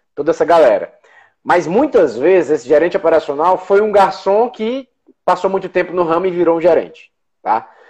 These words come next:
E aí a gente tem muito no ramo isso, garçons antigos que se tornaram gerentes até pelo tempo. E esse cara não tem a mínima, né, habilidade pra lidar com controles.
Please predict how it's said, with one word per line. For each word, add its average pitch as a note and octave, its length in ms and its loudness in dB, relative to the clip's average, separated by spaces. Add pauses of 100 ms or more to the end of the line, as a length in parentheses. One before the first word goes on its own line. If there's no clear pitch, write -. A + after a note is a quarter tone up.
(200)
E A#2+ 100 -2
aí C#3+ 400 2
a D3 120 2
gente D3 180 -8
tem F3 120 -2
muito G#3 300 -2
no G3+ 100 2
ramo F#3+ 300 0
isso, F3+ 320 -2
garçons C3 600 -2
antigos A#3 560 -4
que - 80 -20
se - 60 -12
tornaram G#3+ 340 0
gerentes G#3+ 320 0
até A3+ 180 0
pelo C#4+ 220 -4
tempo. - 400 -4 (680)
E A#3+ 80 -4
esse C4 160 2
cara B3 220 2
não A3+ 160 -8
tem A#3+ 120 4
a A#3+ 40 4
mínima, B3+ 680 0
né, G3+ 340 -2 (220)
habilidade D3+ 1000 0
pra D3 180 2
lidar D3+ 460 0
com E3 160 -12
controles. C#3+ 920 -8